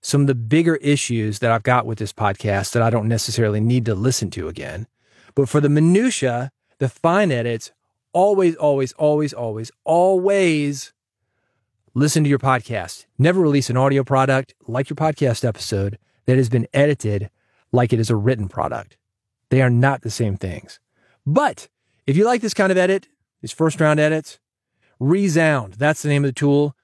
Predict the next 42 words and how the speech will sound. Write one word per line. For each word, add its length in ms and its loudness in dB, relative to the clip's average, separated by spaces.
Forty-nine 640 2
dollars 540 0
for 320 0
life, 420 0
developed 300 2
by 100 0
the 80 0
same 220 0
professional 420 -2
audio 260 2
engineers 420 0
that 80 -8
do 120 -8
Culpable 640 0
and 100 -10
fifteen 440 0
other 180 2
number 260 0
one 220 0
podcasts. 640 -6
You 80 -4
can 120 2
use 180 2
it 60 -4
to 60 -6
automatically 540 2
detect 320 -2
filler 260 2
words. 520 -2
I'm 60 -12
talking 260 -4
about 160 -4
ums 360 0
and 140 -6
ahs. 400 0
Automatically 560 2
detect 380 -2
long 400 2
and 80 -2
boring 260 0
silences. 800 -2
Mm, 580 2